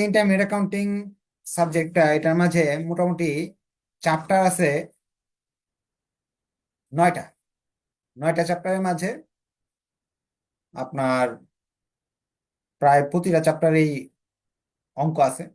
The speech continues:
সবগুলো চ্যাপ্টার থেকে প্রশ্ন হয় না এবং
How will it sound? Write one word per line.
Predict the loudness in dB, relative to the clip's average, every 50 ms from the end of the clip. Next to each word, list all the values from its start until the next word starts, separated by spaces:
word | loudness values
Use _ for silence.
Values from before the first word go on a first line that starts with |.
| _ _ _ _ _ _ _ _ _ _ _ _ _ _ _ _ _ _ _ _ _ _ _ _ _ _ _ _ _ _ _ _ _ _ _ _ _ -6 -2
সবগুলো | -2 0 0 -2 -6 -2 -2
চ্যাপ্টার | -2 -2 -2 -4
থেকে | -4 -4 -4 -4
প্রশ্ন | -4 -4 -2 -2 -2 -2 -2 -2 -2
হয় | -2 -2 -2 -2
না | -6 -6 -8 -16 _ -20 -20 -20 _ _ _ _ _ _ _ _ _ _ _ _ _ _ _ -12
এবং | -10 -8